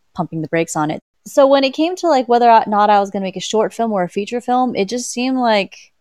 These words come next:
uh, by my best estimates, I was probably gonna be locked in my apartment for at least a month. And then I thought, "I think I can make a feature film and I think I can make it in a month." So I wrote a feature script,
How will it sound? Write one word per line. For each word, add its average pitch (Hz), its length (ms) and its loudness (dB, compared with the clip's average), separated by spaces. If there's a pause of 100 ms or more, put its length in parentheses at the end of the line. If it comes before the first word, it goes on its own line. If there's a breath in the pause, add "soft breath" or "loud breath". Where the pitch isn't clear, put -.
(140)
uh, 180 80 2
by 208 240 4
my 196 180 4
best 196 400 0
estimates, 226 600 -2
I 175 80 8
was 180 160 2
probably 190 260 0
gonna 196 120 -4
be 180 120 -2
locked 175 260 0
in 190 60 -8
my 180 100 -2
apartment 180 440 -4
for 175 120 -6
at 170 140 -4
least 185 240 -8
a 180 60 -6
month. 190 420 -6 (340)
And 170 100 -8
then 185 80 -6
I 190 100 -4
thought, 175 380 2
"I 185 120 -10 (120)
think 220 200 -6
I 370 120 -2
can 277 200 0
make 262 180 -2
a 233 60 -8
feature 240 400 -8
film 214 560 -4
and 170 280 -6 (200)
I 175 120 -20
think 214 160 -6
I 269 120 0
can 247 240 -2
make 254 180 0
it 254 80 2
in 262 120 0
a 262 40 0
month." 254 460 -2 (240)
So - 180 -4
I 202 40 2
wrote 226 260 4
a - 20 -8
feature 247 340 -2
script, - 640 0